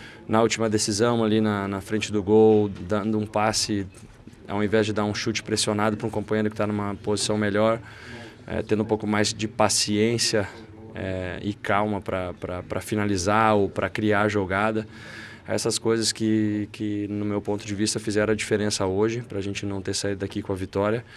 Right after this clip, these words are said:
E mesmo assim, é, tu disse um número muito grande de finalizações, é, isso, só que se tu for analisar todas elas, poucas, assim, claríssimas, né, com chance de um pra um com o goleiro ou com cruzamento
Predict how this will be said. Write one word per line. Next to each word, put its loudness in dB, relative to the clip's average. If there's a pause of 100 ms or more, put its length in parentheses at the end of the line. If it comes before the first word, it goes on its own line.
(280)
E -2
mesmo 2
assim, -2
é, -2
tu -6
disse -2
um 0
número 2
muito 0
grande 2
de -2
finalizações, -2 (100)
é, -4
isso, -6 (100)
só -2
que -6
se -8
tu -12
for 4
analisar 2
todas 0
elas, 0 (120)
poucas, 0 (800)
assim, 0
claríssimas, 4
né, 0
com -4 (580)
chance 0
de -2
um 2
pra 2
um 0
com -2
o 0
goleiro 4
ou 2
com 0
cruzamento 0